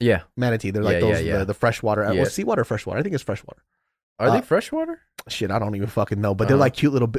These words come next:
Speaker 2: little, little mini elephants in the water.
Speaker 1: Yeah, yeah,
Speaker 2: Or,
Speaker 1: yeah.
Speaker 2: and they just
Speaker 1: Huge. They're, I mean, they're still pretty <laughs> big. You
Speaker 2: I mean,
Speaker 1: know?
Speaker 2: they're not the size of an
Speaker 1: Yeah,
Speaker 2: elephant,
Speaker 1: yeah,
Speaker 2: though.
Speaker 1: yeah, yeah.
Speaker 2: But they're, like, one of the most gentle creatures ever.
Speaker 1: Yeah.
Speaker 2: But I guess some Trump, uh, supporters,
Speaker 1: Mm-hmm.
Speaker 2: they s-, they scabbed up,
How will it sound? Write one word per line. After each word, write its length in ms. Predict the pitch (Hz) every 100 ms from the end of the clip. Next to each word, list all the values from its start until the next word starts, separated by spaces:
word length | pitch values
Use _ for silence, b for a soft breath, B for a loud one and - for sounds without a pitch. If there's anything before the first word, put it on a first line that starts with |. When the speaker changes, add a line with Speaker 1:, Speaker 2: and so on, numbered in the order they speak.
| -
Speaker 2:
little, 320 | 131 123 123 -
little 240 | 123 120
mini 340 | 120 123 127 120
elephants 520 | 120 - 113 - -
in 100 | 113
the 80 | 110
water. 320 | 107 110 101
Speaker 1:
Yeah, 280 | 98 101 90
yeah, 40 | -
Speaker 2:
Or, 60 |
Speaker 1:
yeah. 220 | 85 80 87 -
Speaker 2:
and 140 | 123
they 80 | 127
just 160 | 123 262
Speaker 1:
Huge. 380 | 311 208 -
They're, 200 | - 247
I 40 | 240
mean, 120 | 254
they're 120 | 349
still 180 | 415 147
pretty 220 | - 143
<laughs> 20 |
big. 260 | 107 143 -
You 80 | 196 123 -
Speaker 2:
I 60 | 160
mean, 60 | 160
Speaker 1:
know? 60 |
Speaker 2:
they're 80 | -
not 180 | 190 147
the 60 | 403
size 260 | 320 165
of 80 | 139
an 60 | 175
Speaker 1:
Yeah, 160 | - -
Speaker 2:
elephant, 200 | 160 185
Speaker 1:
yeah, 180 | 160 151
Speaker 2:
though. 20 | 135
Speaker 1:
yeah, 240 | 147 127
yeah. 320 | 120 117 113 143 b
Speaker 2:
But 120 | - 196
they're, 100 | 226
like, 120 | 202
one 120 | 202
of 60 | 190
the 80 |
most 240 | 175 160 127
gentle 280 | 160 170 175
creatures 400 | 151 143 135 127
ever. 260 | 110 92
Speaker 1:
Yeah. 60 | 76
Speaker 2:
But 100 | 120
I 80 | 120
guess 460 | 127 135 143 123 -
some 180 | 120
Trump, 380 | 117 - 135 - _ _ 113
uh, 100 | 110
supporters, 720 | - - 120 110 107 113 - 101
Speaker 1:
Mm-hmm. 260 | 104 87
Speaker 2:
they 80 | 98
s-, 340 | 107 - - -
they 160 | 117
scabbed 540 | 110 - - 123 131 123
up, 220 | 123